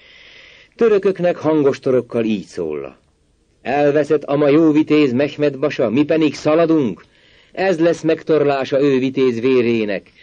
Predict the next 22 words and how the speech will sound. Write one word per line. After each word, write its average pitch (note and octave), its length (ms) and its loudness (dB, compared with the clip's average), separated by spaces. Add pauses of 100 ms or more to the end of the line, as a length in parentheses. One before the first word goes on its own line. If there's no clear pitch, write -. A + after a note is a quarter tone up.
seregfutása. E3 1120 -4 (920)
Mely A3 280 0
világ D#3+ 380 0
szegletin C3+ 580 -2
ti C3+ 120 -4
akartok A#2+ 500 -4
élni, A2 400 -2 (200)
micsodás E3 560 0
emberek C#3 500 -2
eleibe B2+ 420 -2
menni, A#2 440 -2 (300)
holt G3 360 2
uratok F3 420 -2
mellől, C#3 440 0
ha B2 140 -4
fogtok B2 420 -4
szaladni, G2+ 560 -4 (340)
és D3+ 220 -4
testét D#3+ 500 -2
fiával C3 580 -2
akarjátok G#2 680 -4
hagyni?” D2 420 -14